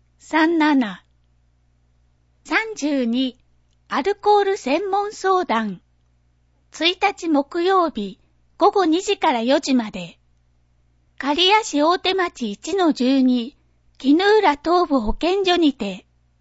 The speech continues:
前日の正午までに予約が必要です。電話、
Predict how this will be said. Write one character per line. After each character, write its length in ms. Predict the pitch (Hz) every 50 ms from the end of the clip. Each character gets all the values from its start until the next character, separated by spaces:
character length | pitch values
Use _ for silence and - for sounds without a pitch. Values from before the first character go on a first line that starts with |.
| _ _ _ _ _ _ _ _ _ _ _ _ -
前 220 | 285 320 370 415 392
日 280 | 392 392 - - -
の 160 | 403 359 370
正 260 | 392 - 381 392 440 415
午 160 | 415 381 370
ま 140 | 349 320 311
で 140 | 285 262
に 140 | 240 240 226
予 100 | 220 233
約 300 | 269 302 349 - - 370
が 140 | 349 349 -
必 260 | - - - - 349
要 260 | 330 339 349 320 320
で 180 | 302 311 320 339
す。 280 | - - - - _ - _ _ _ _ _ _ _ _ _ _ _ _ _ _ _ _ _
電 240 | 277 330 339 370 370
話、 380 | 359 330 285 294 277 262 294